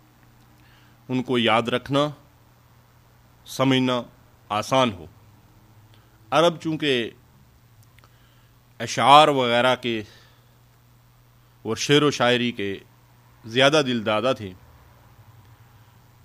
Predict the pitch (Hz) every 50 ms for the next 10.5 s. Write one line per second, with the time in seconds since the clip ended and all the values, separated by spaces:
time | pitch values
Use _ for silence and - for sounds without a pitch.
0 | _ _ _ - 135 143 151 147 139 143 143 151 160 156 165 160 135 143 139 151
1 | 165 160 160 156 151 151 160 - - _ _ - - _ _ _ _ _ _ _
2 | _ _ _ _ _ _ _ _ _ _ _ _ _ _ _ _ _ _ _ _
3 | _ _ _ _ _ - - 120 135 139 139 131 - 139 156 175 175 170 160 147
4 | 131 139 135 123 120 117 120 127 131 135 - - - - - - - _ _ _
5 | _ _ _ - 120 - 127 123 127 131 135 127 120 117 120 117 117 113 104 98
6 | 101 101 107 117 110 - 101 98 98 101 110 113 95 - _ - - _ _ _
7 | _ _ _ _ _ _ _ _ _ _ _ _ _ _ _ _ _ _ _ _
8 | _ _ _ _ _ _ _ _ _ _ _ _ _ _ - - _ _ _ _
9 | _ _ _ _ _ _ _ _ _ - 147 156 175 170 151 147 143 139 139 156
10 | 180 175 175 - 180 170 156 147 151 160